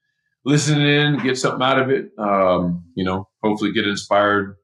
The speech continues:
in some way, shape, or form to, to act, 'cause that's what it's all about, man. It's just, you listen to things, if they're listening to a podcast like this, at least that probably means that they're trying to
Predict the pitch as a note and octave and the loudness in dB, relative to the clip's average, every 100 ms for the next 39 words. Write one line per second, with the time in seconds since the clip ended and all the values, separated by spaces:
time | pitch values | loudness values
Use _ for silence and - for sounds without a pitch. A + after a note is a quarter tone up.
0 | _ F#2 F2+ G#2 G2+ F#2+ - G#2 F#2 F2 | _ -10 -4 -2 0 0 0 -2 -4 -6
1 | F#2+ G2+ G2+ G#2 - F2 E2 D#2+ E2 - | -2 0 -2 -4 -4 -4 -4 -8 -10 -2
2 | G#2 F2+ - - - _ E2 E2 G2 F#2 | 0 0 -4 -16 -20 _ -6 -4 -2 -2
3 | F#2 F2 D#2 E2 D2+ E2 E2 F2 F2 G2 | 0 0 0 0 0 -2 -4 -4 -4 -6
4 | - - _ _ _ A#2+ C3+ D#3 D#3 C#3 | -6 -14 _ _ _ -2 0 0 0 -2
5 | C#3+ C#3 C3+ A#2 G#2+ G2 G#2+ A2 B2+ D3 | 0 0 0 0 -2 -2 -4 -2 0 0
6 | D#3+ D3+ D#3 C3 C#3 B2 - B2 A#2+ G#2+ | 0 0 0 0 0 0 0 -2 -2 -2
7 | A2 C3 - A#2 A2+ A#2+ - - - _ | -2 -2 -4 -4 -2 0 -4 -12 -18 _
8 | _ _ _ _ A2+ F#2 - - - C3 | _ _ _ _ -2 -2 -4 -16 -4 0
9 | C#3 C#3 A#2 A#2 A#2 A2+ G2+ F2 F#2 F#2 | 2 2 0 0 0 0 -2 -4 -2 -2
10 | E2 - - G2 G2 G2+ - G2 | -4 -10 -6 -2 0 -2 -2 -2